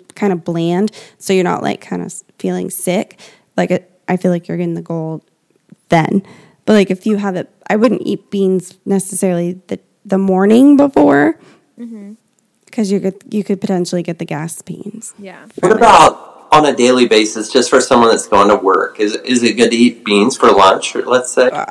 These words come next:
Speaker 1: I do. I eat beans. I mean, I'm used to eating it too a lot now, like, all kinds of beans. But, um, I definitely, beans are s-, s-, a great source of nutrients.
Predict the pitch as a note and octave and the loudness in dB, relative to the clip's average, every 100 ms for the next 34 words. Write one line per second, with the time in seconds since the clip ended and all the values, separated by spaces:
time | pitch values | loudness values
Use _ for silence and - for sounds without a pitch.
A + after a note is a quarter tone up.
0 | - E3+ A#3 G3 F3+ F3+ G3+ - - G#3 | -6 -2 -2 -2 -4 -4 -6 -10 -2 2
1 | A#3 G3 - F#3 F#3+ F#3 - _ _ _ | 2 0 -2 -2 -2 -4 -8 _ _ _
2 | _ _ A#3+ B3 G#3+ A3 G#3 F#3 G#3+ - | _ _ 0 0 0 -2 0 0 -2 -2
3 | - C4+ B3+ C4 C4+ C4 - _ _ _ | -2 -2 -2 -2 0 -2 -4 _ _ _
4 | - G#3+ F#3+ A3 A3+ B3 A#3 - G3+ F#3 | -4 -2 0 0 0 0 -2 -4 -4 -2
5 | E3+ F3+ G#3 - F#3 F#3 F3+ F3+ G3 A3+ | 0 0 -2 -2 -6 -4 -4 -4 -2 -2
6 | B3 B3+ - - _ _ _ - F#3+ - | -2 -4 -14 -20 _ _ _ -4 -2 0
7 | - - - - _ _ _ _ _ _ | -2 -2 -4 -8 _ _ _ _ _ _
8 | _ - A#3+ G#3 G#3+ B3 - _ - A#3 | _ -2 -2 0 -2 -4 -8 _ -10 -4
9 | A3 B3 G#3 F#3 - _ - - - - | -2 -2 -4 -8 -12 _ -14 -12 -10 -6
10 | F#3+ - G3 G3+ - - - F3+ E3+ F3 | -6 -6 -6 -4 -6 -10 -8 -8 -8 -10
11 | F3 F3 F3+ F3 - F#3 - - - - | -10 -8 -6 -6 -8 -8 -8 -12 -14 -16